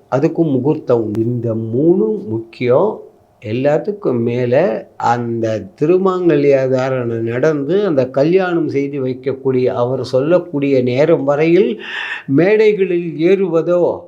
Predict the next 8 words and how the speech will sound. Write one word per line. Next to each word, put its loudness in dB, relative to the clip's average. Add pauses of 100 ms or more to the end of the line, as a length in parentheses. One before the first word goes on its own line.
(140)
அதாவது -2
கல்யாணம் 0
இதுல -4 (500)
ஏறுறதோ, 2 (280)
மாப்பிள்ளைக்கு -2
"ஹாய், 0 (580)
கை 2
கொடு, 0